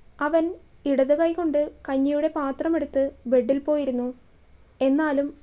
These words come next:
അവൻ അത് കഴിക്കാൻ പറ്റുന്നുണ്ടായില്ല. അവൻ ഇടം കണ്ണുകൊണ്ട് ശലഭയെ നോക്കി. അവളും അവനെ തന്നെ നോക്കി നിൽക്കുന്നുണ്ട്.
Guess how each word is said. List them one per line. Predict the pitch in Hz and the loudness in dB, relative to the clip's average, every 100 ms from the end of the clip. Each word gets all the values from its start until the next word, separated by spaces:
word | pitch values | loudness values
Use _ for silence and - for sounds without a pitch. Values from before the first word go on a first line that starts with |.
| 262 | -6
അവൻ | 262 302 | -2 0
അത് | 311 | -2
കഴിക്കാൻ | 285 294 247 294 320 | -2 0 0 0 -2
പറ്റുന്നുണ്ടായില്ല. | 320 302 285 277 262 233 233 233 240 - - - - - - | -2 -2 -2 -2 0 -2 -2 -6 -10 -20 -20 -20 -20 -20 -4
അവൻ | 285 311 320 330 - | -2 0 0 -4 -4
ഇടം | 269 277 | 0 0
കണ്ണുകൊണ്ട് | 285 311 339 339 294 285 294 - - | 0 -2 0 0 0 -2 -2 -10 -14
ശലഭയെ | - 254 233 254 285 | -6 -2 0 2 2
നോക്കി. | 294 247 - 233 - _ _ _ _ _ - | 0 -4 -8 -12 -12 _ _ _ _ _ -6
അവളും | 247 254 285 294 311 262 | -2 0 0 0 -4 -6
അവനെ | 247 254 | -2 -2
തന്നെ | 277 311 311 | 0 0 0
നോക്കി | 311 269 294 | 0 -2 -2
നിൽക്കുന്നുണ്ട്. | 294 254 285 277 240 | -4 -2 -2 0 -2